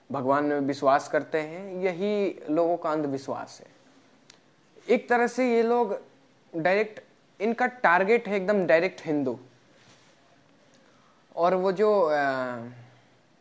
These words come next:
संगठन है वो किसी मुसलमान का नहीं है, वो भी संगठन एक हिंदू का है। उसके co-founder भी, फाउंडर, co-founder जो भी बोलते हैं, वो भी हिंदू है।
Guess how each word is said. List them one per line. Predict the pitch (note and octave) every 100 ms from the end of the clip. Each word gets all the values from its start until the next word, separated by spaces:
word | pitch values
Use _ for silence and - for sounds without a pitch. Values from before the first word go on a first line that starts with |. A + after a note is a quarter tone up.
| - -
संगठन | - D3+ E3 E3+ G3+
है | F3 F#3+
वो | F#3
किसी | F#3 E3
मुसलमान | E3 D#3+ D3+ C#3 D3
का | C3+
नहीं | B2+ A#2+
है, | E3
वो | F#3 G3
भी | G#3+
संगठन | G#3+ G#3 G#3+ G#3+
एक | G3+
हिंदू | E3+ E3+ E3+
का | D#3
है। | D#3+
उसके | D#3 F3+
co-founder | D3+ D3+ D3 D#3 D#3
भी, | D3 D3+ D#3 - - - _ _
फाउंडर, | C#3+ D3+ D3+ D#3
co-founder | D#3 D3 D3 D3 D3
जो | D3+ C3 C3+
भी | D3
बोलते | A#2+ B2 B2 F#3+
हैं, | G3+ E3
वो | D3+ E3
भी | E3+
हिंदू | D3+ C3+ A2+
है। | -